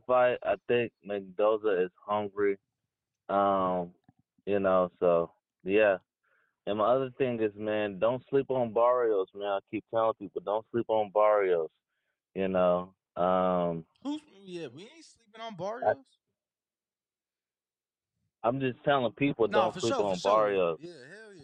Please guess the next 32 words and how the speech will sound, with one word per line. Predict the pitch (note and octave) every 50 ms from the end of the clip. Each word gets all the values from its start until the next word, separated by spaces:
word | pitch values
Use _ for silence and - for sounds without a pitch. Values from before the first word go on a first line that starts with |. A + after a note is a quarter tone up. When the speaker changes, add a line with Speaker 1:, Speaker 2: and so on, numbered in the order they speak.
| A2 G2 F#2+ G#2+ _ _ _ _ _ _ _ _ _ _ _ _ _ _ _ _ _ _ _ _ _ _ _ _ _ _ _ _ _ _ _ _ _ _ -
Speaker 2:
yeah. | G2 G#2 G#2+ G#2 G#2 G#2 G2+ G2+ G2
Speaker 1:
Um, | G2 G2 G#2
he's | C3 C#3+ C#3+
a | D3
live | C#3+ C#3 C#3 C#3+ D3 D3+ D#3 D3+ D3+ C#3
dog, | D#3+ E3 E3 E3 D#3 D3 B2+
man. | B2 C3 C3 C3 C3+ C3+
He | C3+ C#3 C#3
ain't | C3+ C#3
a | C3+
dead | C3 A#2+ C3 C#3 D3 D3 D3 C3+
dog, | C3 C#3 C#3 C#3 C3+ B2+ A#2+
I'm | A#2+ A#2 A#2 - -
telling | C#3 C3+ C3 B2 A#2+
you, | A2+ A2
man. | A2 A2 A2 A2 A2 G#2 - _ _ _ _ _ _ _ _ _ _ - - -
Um, | G2+ A2 A2 A2 A2 A2 G#2+ G#2+ G#2 G#2+ G#2+
he | A#2 B2+ B2 -
throw | - C3+ C3+ B2
punches | B2 - D3 C#3+ C3+ B2+ B2+ B2+
and | B2+ B2 A2+ G#2+
bunches. | C3 C3+ C#3 C3 - - A#2 A2 G#2+ G2+ G2 F#2 _ _ _ _ _ _ _ G#2
Um, | G#2+ G#2+ G#2+ G#2+ G#2 G2+ G2 F#2 F2+ F#2 _ _ _ _ _ _ _ _ _ _ _ _ _ _ _ _ _ _ _ _
he | B2 B2
definitely | A#2+ B2 C3 C3 C3 - B2+ A2+
can | A#2 A2+ A2+
win | A#2 A#2+ A#2 A2+
that | A2+ A2 G#2+ G#2+ _
fight, | - A#2+ A#2 A2 G2+ E2 - _ _ _ _ _ _ _ _
you | G#2 G#2 G#2
know. | G2+ G2+ G2+ G2+ G2+ G2 G2 F#2+ _ _ _ _ _ _ _ _ _ _ _ -
Um, | G2 G2+ G2+ G2+ G2+ G2 G2 F#2+ F#2 F#2 F#2 F#2+